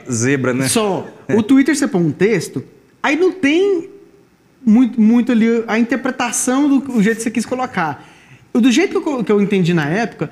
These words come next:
Speaker 2: você ficou chateado com a decisão de não voltar. É, é, eu interpretei certo ou, ou é uma coisa que realmente você ficou,
Speaker 1: Não, na época,
Speaker 2: mas passou?
Speaker 1: na época eu fiquei, mas, mas é porque eu acho que as coisas estavam muito, estavam muito novas ainda e, tipo, tudo acontecendo
Speaker 2: Isso.
Speaker 1: e tal.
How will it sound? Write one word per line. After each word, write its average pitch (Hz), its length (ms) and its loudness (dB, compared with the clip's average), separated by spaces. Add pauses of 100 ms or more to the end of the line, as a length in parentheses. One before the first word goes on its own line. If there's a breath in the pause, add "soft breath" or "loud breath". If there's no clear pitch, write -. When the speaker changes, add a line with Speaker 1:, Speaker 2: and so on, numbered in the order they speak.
Speaker 2:
você 415 200 -2
ficou 311 340 -2
chateado 220 640 -2
com 240 160 -6
a 233 40 -2
decisão 220 580 0
de 247 100 2
não 247 160 2
voltar. 220 640 -8 (220)
É, 294 60 -4 (260)
é, - 100 -14
eu 262 160 -2
interpretei 190 520 0
certo 269 580 -2 (340 loud breath)
ou, 214 420 0
ou 214 180 0
é 202 60 -2
uma 190 160 -2
coisa 185 300 -2
que 160 640 -2 (460)
realmente 320 380 0
você 190 80 -4
ficou, 185 440 -2
Speaker 1:
Não, 233 80 0
na 156 160 -2
época, 151 240 -4
Speaker 2:
mas 170 60 -4
passou? 156 260 -4
Speaker 1:
na 160 60 0
época 160 220 -4
eu 180 40 -6
fiquei, 160 420 -2
mas, 143 920 -2 (320 soft breath)
mas 143 140 -6
é 170 40 -2
porque - 200 -8
eu 208 440 -2
acho 175 120 -6
que 202 60 -8
as 185 80 -6
coisas 185 180 -2
estavam 185 160 -4
muito, 180 540 -2
estavam 156 260 -6
muito 165 260 -4
novas 135 540 -2
ainda 135 420 -4
e, 131 140 -2
tipo, - 260 -12
tudo 160 220 -4
acontecendo 165 880 0
Speaker 2:
Isso. 151 80 0
Speaker 1:
e 143 80 0
tal. 151 520 -6